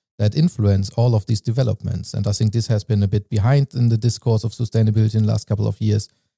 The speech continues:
And now also, if we look, for example, also European Union with, um, the idea of a new European Bauhaus, famously introduced by Ursula von der Leyen,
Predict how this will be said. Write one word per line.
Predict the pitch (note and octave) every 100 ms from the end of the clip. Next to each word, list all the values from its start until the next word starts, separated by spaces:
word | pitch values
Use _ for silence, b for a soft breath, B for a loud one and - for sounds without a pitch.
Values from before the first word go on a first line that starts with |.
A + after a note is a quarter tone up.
| _
And | G#2+ G#2+
now | G#2+ G#2+ G#2+ A2 b b -
also, | A2 -
if | A2+ -
we |
look, | G#2+ A2+ -
for | -
example, | G2+ - G2+ G2
also | G2+ -
European | G2 G#2 A#2+ B2
Union | D3 D3+ C3+ B2 A#2+ A#2
with, | G#2 G2 - -
um, | G2+ G2
the | G2
idea | G2+ G2 A2
of | G2+ -
a |
new | G2+ G#2+ G#2+
European | G2+ G#2+ G#2 G#2+ G#2
Bauhaus, | A#2+ A#2+ A2 G#2+ G#2+ G#2+ - b _ _ -
famously | - A2+ G#2+ G2 G#2 G#2
introduced | G#2+ G#2+ A2 G#2 G2
by | G2 G2
Ursula | A2 G#2 -
von | F#2+ C3+ C3+
der | A#2
Leyen, | A2 G#2 G#2 G#2